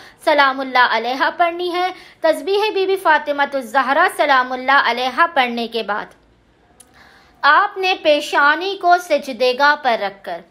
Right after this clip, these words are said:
पेशानी को सिजदेगाह पर रखकर जो जिक्र पढ़ना है वो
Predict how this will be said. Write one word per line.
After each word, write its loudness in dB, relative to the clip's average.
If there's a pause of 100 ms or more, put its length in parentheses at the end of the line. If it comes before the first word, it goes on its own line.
(580)
पेशानी 2
को 2
सिजदेगाह 0
पर 0
रखकर 0
जो 0
जिक्र -4
पढ़ना -2
है -4 (280)
वो 4